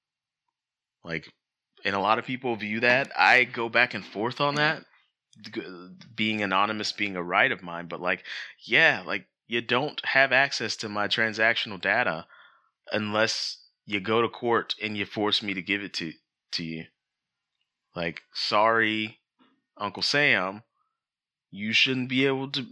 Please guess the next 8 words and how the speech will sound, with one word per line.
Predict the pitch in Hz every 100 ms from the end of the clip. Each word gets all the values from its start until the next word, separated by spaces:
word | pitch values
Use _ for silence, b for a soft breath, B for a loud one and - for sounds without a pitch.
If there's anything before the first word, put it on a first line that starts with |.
| _
see | - - 170 175
my | 143 123
transactions | 123 139 131 131 143 - 131 123
like | -
you | 101
can | - 95 92
right | 92 90
now. | 90 76 73